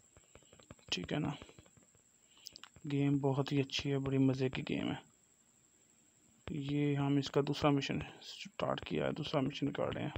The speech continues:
पहला mission इसका complete कर लिया मैंने।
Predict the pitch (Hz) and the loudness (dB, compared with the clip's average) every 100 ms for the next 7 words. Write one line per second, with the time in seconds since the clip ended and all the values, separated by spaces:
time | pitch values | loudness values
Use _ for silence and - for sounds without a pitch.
0 | - _ - _ - - - - - - | -10 _ -16 _ -10 -10 -10 -10 -10 -14
1 | - _ - - 151 147 156 143 - 139 | -16 _ -4 0 0 2 2 2 0 0
2 | 139 139 135 - 151 156 151 147 147 | 2 4 2 2 0 2 4 4 2